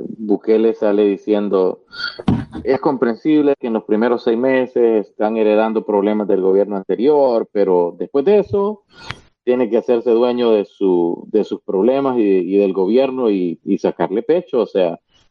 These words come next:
a resolver y dejar de echarle, dejar de echarle la culpa a los gobiernos anteriores". Pero no es, eso no es lo que él hace.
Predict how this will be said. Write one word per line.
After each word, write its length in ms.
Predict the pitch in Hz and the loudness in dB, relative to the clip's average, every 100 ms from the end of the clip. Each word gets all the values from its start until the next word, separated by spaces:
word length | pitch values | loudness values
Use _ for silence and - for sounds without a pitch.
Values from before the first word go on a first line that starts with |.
| _ | _
a 60 | 101 | -2
resolver 600 | 98 - 87 80 101 139 | -2 0 -4 0 0 2
y 140 | 143 | 2
dejar 280 | 117 98 101 | 2 0 -2
de 180 | 113 117 | 0 0
echarle, 500 | 120 120 123 120 98 | 0 -2 0 0 0
dejar 340 | 104 95 95 | 0 0 0
de 60 | 104 | 0
echarle 260 | - 117 | 0 0
la 140 | 123 123 | 2 0
culpa 560 | - 131 - 98 151 _ _ _ - | 0 0 -2 -6 -6 _ _ _ -4
a 60 | |
los 100 | 107 | 0
gobiernos 280 | 95 101 101 | 2 0 -2
anteriores". 500 | 92 92 139 113 - _ - - _ | -6 0 0 0 -4 _ -20 -20 _
Pero 160 | 117 107 | -2 0
no 140 | 98 | 0
es, 120 | 110 - | -2 -2
eso 220 | 110 107 | 0 0
no 120 | 120 | 0
es 60 | 123 | 0
lo 140 | 113 | 0
que 100 | - | 0
él 80 | 82 | -2
hace. 400 | 98 - 92 - | -2 -2 -6 -6